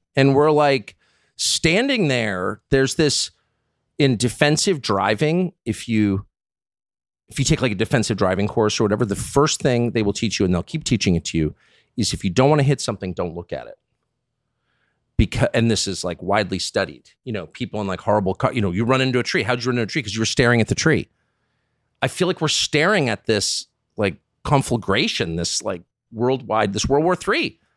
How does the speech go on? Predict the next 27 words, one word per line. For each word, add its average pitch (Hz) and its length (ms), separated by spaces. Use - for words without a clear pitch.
We're 113 100
just 117 140
like, 120 180
"Yes, 120 720
it's - 100
coming, 120 380
it's 110 140
coming, 127 240
it's 104 120
coming." 170 200
It's - 100
like 117 140
a - 40
train 123 540
coming 127 260
toward 170 300
us, - 280
and 123 340
everyone's 156 520
hypnotized. 139 880
Like, - 180
what? 226 320
No? 151 540
Russia 185 640
invaded 139 800
Eastern 143 380
Ukraine. 127 500